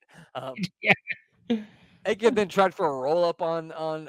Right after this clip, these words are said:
Speaker 1: uh, Charlie Dempsey, but Charlie Dempsey, like, completely reversed it, and he did, like, a beautiful German suplex, and he bridged with it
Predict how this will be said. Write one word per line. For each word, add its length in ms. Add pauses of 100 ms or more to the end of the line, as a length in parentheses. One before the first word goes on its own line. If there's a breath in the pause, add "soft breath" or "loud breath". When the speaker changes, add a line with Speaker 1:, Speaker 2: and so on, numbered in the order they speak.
Speaker 1:
uh, 80
Charlie 280
Dempsey, 260
but 160
Charlie 300
Dempsey, 280
like, 220
completely 480
reversed 480
it, 120
and 100
he 100
did, 180
like, 160
a 160
beautiful 520
German 360
suplex, 640
and 180
he 80
bridged 460
with 240
it 200